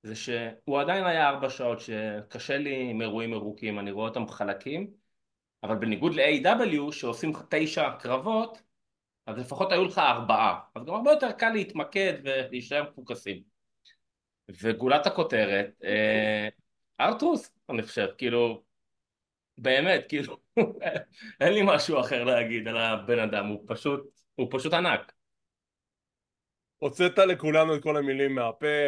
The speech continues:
Speaker 2: ובאמת, אה, הרמבל היה חוויה. עכשיו, אני רוצה להיכנס רגע לסוגיה שאני, יצא לי לקרוא הרבה, הרבה תגובות מכם. תודה רבה על התגובות הרבות שלכם על הס-, על הסיקור שלנו, ובמדיה החברתית וכל זה.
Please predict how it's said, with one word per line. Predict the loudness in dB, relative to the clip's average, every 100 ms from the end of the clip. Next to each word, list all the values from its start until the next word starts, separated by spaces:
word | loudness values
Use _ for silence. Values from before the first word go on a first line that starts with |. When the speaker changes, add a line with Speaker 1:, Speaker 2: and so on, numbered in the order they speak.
| 0
Speaker 2:
ובאמת, | -4 -4 0 -2 0
אה, | -2 -2 -2
הרמבל | -2 -4 -4
היה | -4
חוויה. | -4 -4 -2 2 4 2
עכשיו, | 0 -2 0
אני | 0
רוצה | 0
להיכנס | 2 2 2
רגע | 0
לסוגיה | -2 -6 -2 2 4 4 0 -4 -8
שאני, | -8 -4 -2 -2 -2 -2 -4 -4 -4 -4 -4 -4 -4
יצא | -4 0 0
לי |
לקרוא | 2 2
הרבה, | 0 2 0
הרבה | 0
תגובות | -4 -4 -6 -6
מכם. | -6 -4 -4
תודה | -2 -2
רבה | 0 0
על | 0
התגובות | -4 -8 -4
הרבות | -4 -4 -2 0
שלכם | 0 -4 -2
על | -4
הס-, | -4
על | -6 -6
הסיקור | -8 -6 -4 -2
שלנו, | 0 0 0 -4 -10 -20 _ -10
ובמדיה | -6 0 0 0 0 -2 -2 -4 -4 -4
החברתית | -4 -6 -6 -2 -2 -2
וכל | -2 0 0 4
זה. | 4